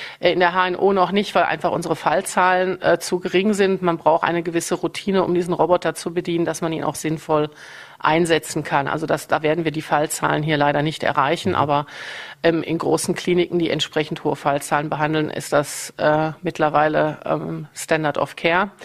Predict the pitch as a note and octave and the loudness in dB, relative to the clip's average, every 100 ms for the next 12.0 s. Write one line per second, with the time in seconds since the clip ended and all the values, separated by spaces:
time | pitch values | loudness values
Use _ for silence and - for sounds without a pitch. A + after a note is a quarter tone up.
0 | - - - - F3 F#3 F#3 F3 - - | -16 -14 -14 0 2 4 2 -2 -10 -2
1 | D#3 E3+ E3 F3+ F3 - F3+ - G#3 G3 | 2 4 2 0 0 2 2 2 -2 2
2 | F3+ F#3+ F#3+ F#3 F3+ F#3+ F3+ F#3+ F3 E3+ | 2 2 -2 -2 -2 -2 0 2 2 2
3 | F3+ E3+ D#3+ - - F3+ E3+ E3 - D3+ | 2 2 0 -4 -4 -2 0 0 0 2
4 | G3 A3+ - G#3+ G3 G3 - G#3 G#3 - | 2 0 0 0 2 0 0 0 0 -4
5 | - - - - F3+ F3+ F#3 F#3 - F#3+ | -14 -14 -16 0 2 4 2 -2 -4 2
6 | G3+ G3 F#3+ F#3 F3+ - F3 E3+ E3 E3 | 4 6 6 4 2 0 4 4 4 2
7 | F3 E3+ - - D#3 E3 F3+ - F#3 E3+ | 2 2 -2 0 0 2 -2 -2 0 0
8 | - F3+ D#3+ F3+ E3 - E3 E3 G3 G#3+ | 0 -2 0 2 2 2 2 4 4 4
9 | F#3 G3 F#3+ F3+ - - F#3+ D#3+ F3 F#3 | 4 4 0 4 2 2 0 2 0 0
10 | F3 E3 D#3+ E3+ - - D#3+ E3+ D#3 - | 2 4 4 2 0 -2 0 -2 -2 -6
11 | - - E3 D#3+ - - - E3 E3 F3+ | -14 0 2 2 -4 -14 0 2 2 -4